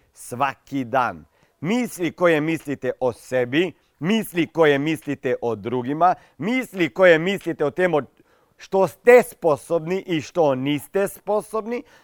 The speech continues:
misli o tome kakvu imate perspektivu, kakve perspektive nemate, misli o tome što ne znate i što bi trebali znati, misli o tome što niste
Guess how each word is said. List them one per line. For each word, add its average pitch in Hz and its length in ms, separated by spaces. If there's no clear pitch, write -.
misli 214 460
o 170 100
tome 196 340
kakvu 170 460
imate 156 460
perspektivu, 120 1160
kakve 147 600
perspektive 135 840
nemate, 113 800
misli 214 440
o 185 120
tome 185 380
što 143 280
ne 113 260
znate 165 500
i 156 100
što 165 240
bi 143 140
trebali 139 640
znati, 196 440
misli 208 540
o 151 100
tome 180 360
što 139 320
niste 135 600